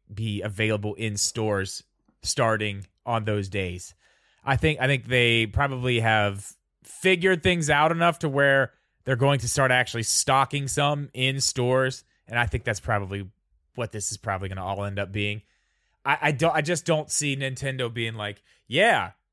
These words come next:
rush out to, here's something you have to rush out to the store for." Like, why? We've never done that before. It's never been,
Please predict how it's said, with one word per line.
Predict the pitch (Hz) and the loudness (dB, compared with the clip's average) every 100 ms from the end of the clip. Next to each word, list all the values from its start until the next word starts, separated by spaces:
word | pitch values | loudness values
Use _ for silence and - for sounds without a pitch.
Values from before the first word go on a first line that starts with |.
| _ - | _ -12
rush | 120 190 214 214 | 2 4 4 4
out | 214 196 | 2 2
to, | 208 | -2
here's | 160 233 - | 0 0 2
something | 226 202 190 | 0 0 0
you | 180 | 0
have | - 202 208 | 2 4 4
to | - | 2
rush | 185 190 170 | 2 4 4
out | 190 185 | 2 2
to | 165 | 0
the | 143 | -6
store | - 180 185 185 | -4 0 2 0
for." | - 107 92 - _ _ _ _ | -2 -8 -8 -14 _ _ _ _
Like, | 131 117 | -8 -4
why? | 110 143 95 80 _ _ _ | 2 2 2 -4 _ _ _
We've | 135 123 | -8 -2
never | 147 170 190 | 0 2 2
done | 170 160 | 2 2
that | 156 | 0
before. | 135 120 139 95 104 _ _ _ - | -2 -6 -4 -4 -6 _ _ _ -14
It's | 123 127 | -10 -6
never | 139 170 202 | 0 2 2
been, | 180 180 170 165 | 0 0 -2 -6